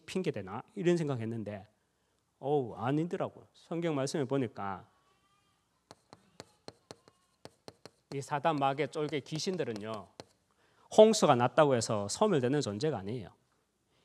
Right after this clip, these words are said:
이 지구상에서 소멸되는 존재가 아니라니까요. 그래서 노아의 후손을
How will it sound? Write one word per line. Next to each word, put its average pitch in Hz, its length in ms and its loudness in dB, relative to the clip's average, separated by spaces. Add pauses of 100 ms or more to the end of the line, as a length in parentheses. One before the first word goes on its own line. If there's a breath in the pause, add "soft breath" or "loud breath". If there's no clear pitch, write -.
(260)
이 175 160 8
지구상에서 170 800 8
소멸되는 143 540 6
존재가 113 340 0
아니라니까요. 104 540 -4 (760)
그래서 170 360 10 (720 loud breath)
노아의 190 580 12
후손을 156 540 6